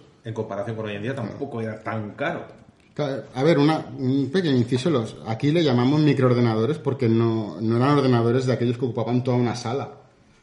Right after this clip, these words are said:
Speaker 2: pero realmente, eh, los primeros microordenadores es esto,
Speaker 1: Mm.
Speaker 2: que son pequeños, ah, pequeños procesadores, pequeñas todo, todo montado en un rack, era algo pequeñito, que cuando lo encendía no se iba la luz de toda la ciudad. O sea, era, era algo interesante a tener en cuenta. O sea, que esta gente hizo mucho más de lo que parece.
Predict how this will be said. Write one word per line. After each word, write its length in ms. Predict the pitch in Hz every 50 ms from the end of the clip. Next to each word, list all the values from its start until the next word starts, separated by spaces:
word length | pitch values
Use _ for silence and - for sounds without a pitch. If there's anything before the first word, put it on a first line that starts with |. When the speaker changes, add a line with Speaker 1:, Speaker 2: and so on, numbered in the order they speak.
| _
Speaker 2:
pero 140 | - 120 113
realmente, 520 | 117 113 113 117 120 123 117 123 147 156 175 - - - - - - _ _ - -
eh, 80 | 147
los 140 | 123 123 120
primeros 260 | 120 127 117 120 123
microordenadores 640 | 131 139 131 135 131 127 123 120 113 117 123 135 - 160
es 140 | - -
esto, 460 | 127 147 - - - 113 95 - - -
Speaker 1:
Mm. 460 | - 107 92 - - - _ _ _
Speaker 2:
que 100 | - 117
son 300 | 117 120 113 117 120 123 120 123 120
pequeños, 520 | 123 113 117 117 123 127 127 123 - 143 123
ah, 300 | 113 120 113 113 110 107
pequeños 280 | - 110 107 117 117 117
procesadores, 580 | 120 127 120 120 117 - 127 139 147 151 156
pequeñas 540 | 156 - 127 123 120 113 120 117 120 117 117 - - - - - - - _ _ -
todo, 420 | 139 147 151 151 151 135 120 - -
todo 200 | 151 147 165 165
montado 320 | 160 139 135 123 143 139
en 60 | 135
un 140 | 123 120 117
rack, 320 | 120 165 - 180 196 190
era 180 | 143 120 113 120
algo 220 | 123 123 131 143
pequeñito, 600 | 143 135 123 117 113 123 131 123 123 123 202 277 - - - - - - - _
que 200 | - - 123 120
cuando 220 | 113 117 110 113 113
lo 60 | 120
encendía 400 | 120 120 120 117 117 120 131 131
no 100 | 139 143
se 140 | 123 - 139
iba 120 | 123 113 104
la 80 | 104 110
luz 100 | 117 113
de 80 | 110
toda 160 | 110 107 104
la 80 | 101 98
ciudad. 380 | - 104 107 127 139 110 - -
O 40 | -
sea, 160 | - 98 101
era, 260 | 101 104 104 101 98 107
era 120 | 107 113
algo 120 | 117 117
interesante 580 | 127 123 123 110 107 - - 110 107 107 113 107
a 220 | 104 101 98 98
tener 240 | - 107 107 110 104
en 100 | 104 104
cuenta. 300 | 104 113 120 120 117 98
O 480 | 92 - - - - - - - - -
sea, 80 | -
que 60 | 113 120
esta 140 | 117 - 131
gente 200 | - 147 139 170
hizo 160 | 170 165 143 127
mucho 200 | 127 120 - 120
más 120 | 110 104 110
de 60 | 135
lo 80 | 147 131
que 80 | 110
parece. 380 | 98 - 95 104 101 - - -